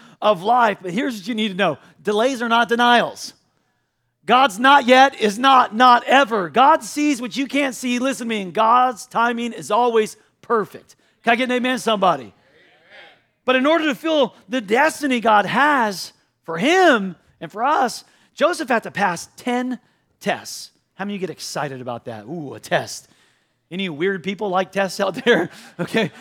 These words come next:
I know that doesn't get you excited like that, but there are. There are ten character tests that we need to pass in order to fulfill the destiny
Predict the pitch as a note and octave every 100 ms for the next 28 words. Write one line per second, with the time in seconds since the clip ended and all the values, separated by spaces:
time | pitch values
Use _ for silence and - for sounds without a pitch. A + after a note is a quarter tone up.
0 | - B3 D4 G4 F4+ E4 D#4 D#4 C4+ C#4+
1 | G#3+ - C4+ D4+ C#4+ C4+ A3+ B3 G#3 -
2 | - C4+ D#4 D#4 D#4 D4 A3 C4+ B3+ A#3+
3 | - D4 D#4+ E4 - - - _ - -
4 | D4+ D#4 C4+ - C#4 B3 - _ _ -
5 | C4 C#4+ B3 A3+ G3+ C4+ D4+ D4 B3+ B3+
6 | G3 _ _ _ - B3+ C#4 A3+ G3+ C#4
7 | - - _ - B3+ C4+ C#4+ - B3+ -
8 | A3 - E4 F4 D#4+ G3 F#3+ - - -
9 | A#3 G#3 C#4+ C4 A3 G3 E3+